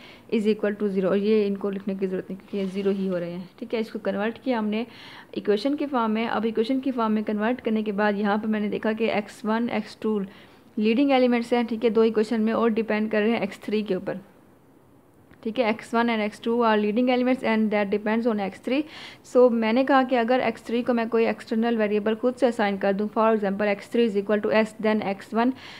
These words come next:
and एक्स टू will be, uh, this one, एक्स वन is equal to half minus half S, एक्स टू is equal to half S, ठीक है। तो नल स्पेस क्या बनी, एक्स वन, एक्स टू, एक्स थ्री, इनकी वैल्यू सब्स्टिट्यूट कर देंगे, माइनस वन बाय टू एस, एक्स वन की वैल्यू,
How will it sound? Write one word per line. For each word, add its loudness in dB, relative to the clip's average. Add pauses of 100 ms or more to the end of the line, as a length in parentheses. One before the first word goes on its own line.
(200)
and 2
एक्स -4
टू 2
will 2
be, 0 (500)
uh, -2
this 2
one, -6
एक्स -6
वन 2
is 2
equal 0
to -2
half 2 (100)
minus 2 (160)
half 2 (140)
S, 2 (460)
एक्स -2
टू 2
is 2
equal 2
to 2
half 2 (100)
S, -4 (240)
ठीक -2
है। 6
तो 0
नल 4
स्पेस 0
क्या 2
बनी, 2
एक्स -6
वन, 2
एक्स -4
टू, 2
एक्स 0
थ्री, -2
इनकी 2
वैल्यू 2
सब्स्टिट्यूट -2
कर 0
देंगे, 0
माइनस 0
वन -2
बाय 0
टू -4
एस, 0
एक्स -2
वन 0
की -4
वैल्यू, 2